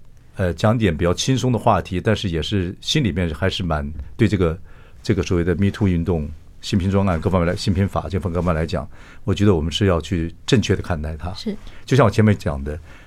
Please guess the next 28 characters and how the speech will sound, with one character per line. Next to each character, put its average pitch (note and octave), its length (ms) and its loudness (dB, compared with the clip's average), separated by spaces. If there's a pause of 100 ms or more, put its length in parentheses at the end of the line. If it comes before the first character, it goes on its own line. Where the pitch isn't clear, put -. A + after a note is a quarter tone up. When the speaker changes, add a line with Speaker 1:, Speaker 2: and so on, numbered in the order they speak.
Speaker 1:
也 A2 140 8
给 C3+ 120 8
我 G#2+ 140 6
们 E2 160 2
很 D#2+ 80 0
多 F2+ 140 4
人 E2+ 80 2
上 G2 180 4
了 D2+ 80 0
一 D#2 100 -2
课。 E2+ 300 0 (320)
以 G2+ 100 0
前 A#2 180 4
觉 G#2 100 2
得 F#2 300 4
稀 - 220 0
疏 A2+ 100 0
平 G2+ 180 0
常 D#2 240 -2
或 F2+ 140 -2
者 F2 80 0
不， - 160 -6 (220)
不 G#2+ 80 0
在 G#2 180 6
意 F2+ 100 0
的 F2 120 -4
事 - 160 -6
情， - 200 -10